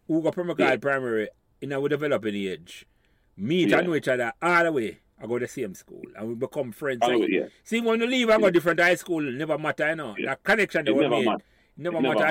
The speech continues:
Speaker 2: matter.
Speaker 1: all, no, Brian. You're right, you know. I never
Speaker 2: Yeah.
Speaker 1: think about it that way
Speaker 2: It never
Speaker 1: before,
Speaker 2: matter.
Speaker 1: no. It never
Speaker 2: It
Speaker 1: matter.
Speaker 2: never, it never matter.
Speaker 1: Because the
Speaker 2: So, so
Speaker 1: primary
Speaker 2: that
Speaker 1: school
Speaker 2: was
Speaker 1: was, yeah, built just about the time when all the way come of age, you know. And all the way, most of us
Speaker 2: Right.
Speaker 1: went to the primary
Speaker 2: Absolutely.
Speaker 1: school. Yeah.
Speaker 2: Absolutely.
Speaker 1: Like you, I went
Speaker 2: Absolutely.
Speaker 1: there from first grade all the way to fifth grade until you take common entrance.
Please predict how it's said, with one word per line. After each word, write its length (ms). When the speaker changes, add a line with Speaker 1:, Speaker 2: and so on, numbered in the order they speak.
Speaker 2:
matter. 120
Speaker 1:
all, 60
no, 120
Brian. 280
You're 120
right, 240
you 80
know. 80
I 60
never 180
Speaker 2:
Yeah. 80
Speaker 1:
think 120
about 160
it 60
that 120
way 80
Speaker 2:
It 100
never 100
Speaker 1:
before, 160
Speaker 2:
matter. 60
Speaker 1:
no. 100
It 80
never 200
Speaker 2:
It 80
Speaker 1:
matter. 80
Speaker 2:
never, 220
it 120
never 320
matter. 340
Speaker 1:
Because 240
the 60
Speaker 2:
So, 80
so 20
Speaker 1:
primary 300
Speaker 2:
that 80
Speaker 1:
school 120
Speaker 2:
was 80
Speaker 1:
was, 120
yeah, 200
built 320
just 240
about 220
the 80
time 260
when 140
all 180
the 100
way 180
come 140
of 140
age, 200
you 80
know. 200
And 160
all 140
the 120
way, 40
most 60
of 80
us 80
Speaker 2:
Right. 140
Speaker 1:
went 140
to 60
the 80
primary 300
Speaker 2:
Absolutely. 460
Speaker 1:
school. 0
Yeah. 60
Speaker 2:
Absolutely. 560
Speaker 1:
Like 300
you, 120
I 80
went 160
Speaker 2:
Absolutely. 80
Speaker 1:
there 60
from 200
first 320
grade 340
all 200
the 60
way 100
to 140
fifth 280
grade 200
until 260
you 80
take 220
common 280
entrance. 400